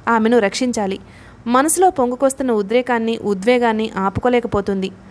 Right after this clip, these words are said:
ఒక క్షణం నిర్ణయం తీసేసుకుంది. తన గదిలోకి వెళ్ళి కిట్లో భద్రపరుచుకున్న సామాన్ తీసుకుంది.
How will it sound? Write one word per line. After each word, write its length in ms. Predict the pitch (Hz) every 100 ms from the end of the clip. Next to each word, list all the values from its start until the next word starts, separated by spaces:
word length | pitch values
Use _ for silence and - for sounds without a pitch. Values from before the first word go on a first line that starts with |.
| - - -
ఒక 160 | 202 208
క్షణం 400 | 202 - 214 233 - - - - 202
నిర్ణయం 420 | 214 233 302 294
తీసేసుకుంది. 680 | 226 214 233 - 208 190 190 - - - - -
తన 80 | 294
గదిలోకి 420 | 254 247 311 349
వెళ్ళి 340 | 277 254 254 - -
కిట్లో 260 | 233 285
భద్రపరుచుకున్న 720 | 220 220 233 254 262 - 247
సామాన్ 460 | 220 208 202 240 254
తీసుకుంది. 480 | 214 202 208 190